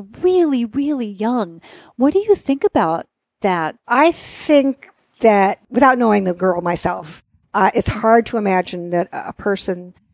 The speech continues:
Speaker 2: that young could have enough experience. And yes, there are a lot of fail-safe things to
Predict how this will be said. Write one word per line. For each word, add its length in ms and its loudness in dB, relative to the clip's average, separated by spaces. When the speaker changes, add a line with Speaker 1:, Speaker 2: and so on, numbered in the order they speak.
Speaker 2:
that 280 0
young 480 0
could 300 -6
have 360 0
enough 240 -4
experience. 800 -8
And 500 -2
yes, 520 2
there 360 2
are 120 4
a 60 2
lot 200 4
of 120 0
fail-safe 680 2
things 560 -4
to 100 0